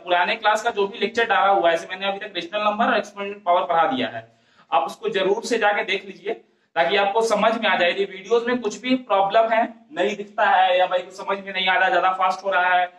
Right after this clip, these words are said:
तो कमेंट में लिख, जरूर हमको बताइए लिख के, ताकि मैं उसे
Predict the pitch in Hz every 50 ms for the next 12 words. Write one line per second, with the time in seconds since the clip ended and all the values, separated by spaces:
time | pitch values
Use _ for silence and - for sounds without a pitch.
0 | - _ _ _ - 208 220 208 196 196 226 240 247 247 247 233 254 240 226 208
1 | 214 - - - - - - 175 170 190 196 202 226 226 226 226 226 226 220 208
2 | 196 190 185 - - 202 185 180 - - - 370 - - _ _ _ _ _ 165
3 | 170 170 170 208 208 220 220 220 226 247 269